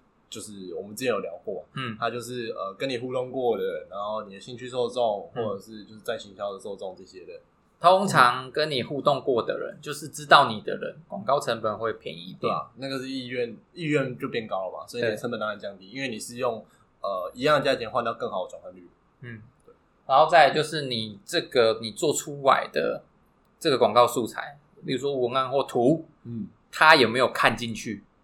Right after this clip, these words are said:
Speaker 2: 他是直接滑掉，还是他有看？
Speaker 1: 哦，对。
Speaker 2: 那他有没有点这个图片，或者是他有点连结？
Speaker 1: 就是素材的品质啊。
Speaker 2: 对，或者是他有按赞、留言、分享，这些都会，呃，帮你加分。
Speaker 1: 哦，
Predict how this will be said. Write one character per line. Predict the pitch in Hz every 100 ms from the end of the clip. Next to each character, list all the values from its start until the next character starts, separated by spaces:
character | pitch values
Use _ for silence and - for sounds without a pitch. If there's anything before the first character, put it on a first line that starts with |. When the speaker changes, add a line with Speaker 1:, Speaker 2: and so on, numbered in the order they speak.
| -
Speaker 2:
他 | 147
是 | 180
直 | - 120
接 | 127
滑 | 127 104 101
掉， | 113 101
还 | 107
是 | 127
他 | -
有 | 107
看？ | - 113 -
Speaker 1:
哦， | 107
对。 | 117 104 139
Speaker 2:
那 | 147 143
他 | 139 143
有 |
没 | 113
有 | 127 127
点 | 123 110 175
这 | 147
个 | 156
图 | 127 117
片， | 139 113
或 | 139
者 | 123 117
是 | 135
他 | 127 131
有 | 123
点 | 123 113
连 | 110 110 127
结？ | 139 - - _ _ -
Speaker 1:
就 | 135
是 | 135
素 | 131 165
材 | 135
的 | 117
品 | 113 95
质 | -
啊。 | -
Speaker 2:
对， | 147
或 | 147 156
者 | 131
是 | 135
他 | 147
有 | 127
按 | 123 131
赞、 | 135 123
留 | 113
言、 | 113
分 | 110
享， | 110 127 -
这 | -
些 | 135 - 120 120
都 | 117 127 120 117
会， | 127 110 - - _ _ _ _ _
呃， | - - -
帮 | 135 131
你 |
加 | 120 113
分。 | 123 117 123 -
Speaker 1:
哦， | -